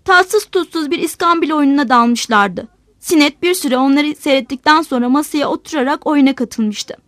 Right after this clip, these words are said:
Tatave umutsuzluk içinde, "Zaten bu kentte iş yok," dedi. "Hiçbir şey olmuyor. Baksana,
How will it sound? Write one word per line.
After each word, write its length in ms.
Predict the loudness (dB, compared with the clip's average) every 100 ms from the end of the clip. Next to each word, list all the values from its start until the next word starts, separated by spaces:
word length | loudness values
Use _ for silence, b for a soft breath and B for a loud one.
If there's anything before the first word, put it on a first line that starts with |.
| _ _ _ _ _ _ -6
Tatave 440 | -4 -2 -2 -4 -8 _
umutsuzluk 580 | 0 2 0 -4 -6 -8
içinde, 460 | -4 0 0 -2 _ _ _ _ _ _ _ _ _ _ _ _ _ b b b
"Zaten 560 | -2 4 4 4 2 2
bu 120 | 0
kentte 400 | 2 2 2 0
iş 280 | 0 0 2
yok," 320 | 2 0 -6 _ _ -6
dedi. 300 | -6 -4 -10 _ _ _ _ 0
"Hiçbir 280 | 0 2 2
şey 260 | 4 2
olmuyor. 600 | 4 4 6 4 0 -4 -12 _ _ _ 0
Baksana, 640 | 2 2 0 0 0 -2